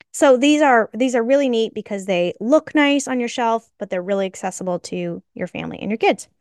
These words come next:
I asked my husband what his favorite gift was, and he said watching the kids open their gifts. <laughs> Honestly, I think it was probably his Blackstone grill. Uh, he loves to cook and is excited to get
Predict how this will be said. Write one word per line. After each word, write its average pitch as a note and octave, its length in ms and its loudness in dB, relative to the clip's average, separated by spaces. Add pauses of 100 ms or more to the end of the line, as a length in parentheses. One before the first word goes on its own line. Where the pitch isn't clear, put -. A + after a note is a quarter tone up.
(600)
I C4+ 160 4
asked D4 240 2
my C#4 80 4
husband C4 320 0
what A3+ 120 -4
his A#3 160 -8
favorite A3+ 240 -6
gift A#3 200 -4
was, A3+ 300 0
and G#3 120 -6
he G3+ 160 -8
said G3 320 -4
watching F#3+ 420 -4
the F#3+ 80 -10
kids - 260 -8
open E3+ 240 -10
their F3 160 -8
gifts. G3 460 -10 (400)
<laughs> - 0 - (880)
Honestly, C4+ 420 4
I A#3 80 6
think A#3 240 -2
it G#3 40 -6
was G3+ 160 -4
probably G#3 500 0
his F#3+ 180 -6
Blackstone F3+ 560 -8
grill. F#3 380 -2 (340)
Uh, F#3 480 -6
he A3 380 -2
loves F3+ 280 -6
to A3 80 -6
cook - 360 -8
and F#3 120 -6
is F3+ 140 -8
excited E3+ 460 -8
to - 100 -10
get E3 260 -6